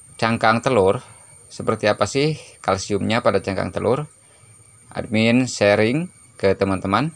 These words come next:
seperti inilah kalsium pada cangkang telur, yaitu pada kulit yang di dalam itu ya, teman-teman. Seperti ini bentuknya. Warnanya putih, inilah kalsium murni ya, teman-teman.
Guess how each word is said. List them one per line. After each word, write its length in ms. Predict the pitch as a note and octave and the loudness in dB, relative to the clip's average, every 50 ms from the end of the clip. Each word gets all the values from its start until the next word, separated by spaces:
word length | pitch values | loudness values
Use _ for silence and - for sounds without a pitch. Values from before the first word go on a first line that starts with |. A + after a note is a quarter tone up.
| _ _ - | _ _ -16
seperti 480 | - - - - G2+ - - F#2+ G2 | -10 -4 -4 -4 -2 -2 -2 -2 -2
inilah 320 | G2+ G2 G2 A2+ C3 D3 - - _ - _ - - - - - - _ _ _ _ _ _ _ _ - | -2 0 0 0 -2 -2 -4 -12 _ -20 _ -20 -20 -20 -20 -20 -20 _ _ _ _ _ _ _ _ -4
kalsium 480 | - G#2 F#2+ - - G#2 G#2 A#2 C3 C3+ - | -2 -2 -2 -2 -2 0 0 0 0 0 0
pada 340 | - G2+ F#2+ F#2+ F#2+ F#2 - | 0 2 4 4 2 2 2
cangkang 320 | - G2 F2 - F#2+ F#2+ | 0 -2 0 0 -2 -2
telur, 320 | - G2 F#2+ G2+ C3 D#3 D3+ - - - - - - | -2 0 2 2 0 0 -2 -8 -14 -20 -20 -18 -10
yaitu 460 | - - F2+ G2+ - - B2+ B2+ B2 | -4 -2 -2 0 0 0 0 -2 0
pada 340 | - - F#2+ F#2+ F#2+ G2 - | 0 0 2 2 2 0 0
kulit 380 | - G#2 G2+ G2+ G#2 G#2 - - | 0 0 0 0 0 -2 -4 -6
yang 240 | - G2 F#2+ G2+ G2 | -4 -2 -2 0 0
di 80 | G2 | 0
dalam 320 | G2 G2+ G2 F#2+ G2 G2 G2+ | 2 2 4 4 2 2 0
itu 160 | G2 F#2+ - | 0 0 0
ya, 160 | G#2 G2+ - | 0 0 0
teman-teman. 320 | G2+ G2 G#2 A#2+ D#3 F3 - _ _ _ _ - - _ _ - - - - - - - - - - - | -2 -4 -4 -6 -8 -10 -12 _ _ _ _ -20 -20 _ _ -20 -20 -20 -20 -20 -20 -20 -20 -20 -20 -12
Seperti 320 | - - F#2+ G2 - F#2+ | -6 -4 -4 -2 -2 -2
ini 160 | G2 G2 G#2 F#2+ | -2 -2 -2 -2
bentuknya. 560 | G2 F#2 - F#2 - - A2+ B2 D3+ D#3 - _ _ _ _ _ _ _ _ _ _ _ - - | -4 -4 -6 -10 -8 -6 -6 -4 -4 -6 -10 _ _ _ _ _ _ _ _ _ _ _ -4 0
Warnanya 720 | G2 F2+ F2+ - F2+ F2+ F#2 F#2 F#2+ F#2+ F#2+ F#2+ F#2 G2 | 2 2 2 2 0 -2 -2 -2 -2 0 0 0 0 -2
putih, 320 | - F#2+ - - D3+ D#3 - - - - | -4 -6 -2 -2 -4 -4 -4 -10 -12 -8
inilah 400 | - F#2+ G2 G2+ A#2 C3 C#3 - - - _ _ | -6 -4 -2 0 0 0 -2 -4 -12 -20 _ _
kalsium 480 | - A2 F#2+ F#2 - - G#2 G2 F#2+ F#2+ | -4 -2 -2 -2 -4 -6 -4 -4 -4 -4
murni 480 | F#2+ F#2+ F#2+ F#2+ F#2+ G2 G#2+ A2+ A2 G2+ | -4 -4 -4 -4 -2 -2 -2 0 0 0
ya, 80 | F#2 | -2
teman-teman. 400 | F2 F#2+ F#2+ F#2+ F#2+ G2+ A#2+ C#3 | -2 -6 -8 -8 -8 -8 -10 -10